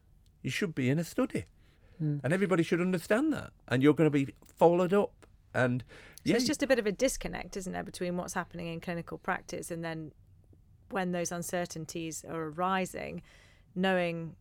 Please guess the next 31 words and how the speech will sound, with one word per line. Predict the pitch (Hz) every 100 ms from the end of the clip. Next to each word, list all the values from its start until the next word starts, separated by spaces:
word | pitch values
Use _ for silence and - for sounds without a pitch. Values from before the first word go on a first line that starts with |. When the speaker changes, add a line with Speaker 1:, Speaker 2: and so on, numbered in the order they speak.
| - -
Speaker 3:
how | 185 175
to | 151 165
conceive | 175 165 - 196 180 175
a | 208
study | - 190 180
or | 165
who | 160 196
to | -
contact | - 196 190 196 180 - 170
or | - -
how | 180 185
to | 180
highlight | 165 190 196 170 - - -
that | 170 - -
you've | 180 175
Speaker 1:
Well, | - 180
Speaker 3:
got |
a | 165
problem. | 208 208 98 - -
Speaker 1:
well, | 160
it's | 151 180
also | 214 160
a | 117
disconnect | 131 - 117 113
when | 120 113
you | 104
have | 113 104 90 - - - - - -
new | 131 127 135 131 123 113 104 - - -
areas | 120 117 113 113 107 98
that | 101
you're | 107 107 104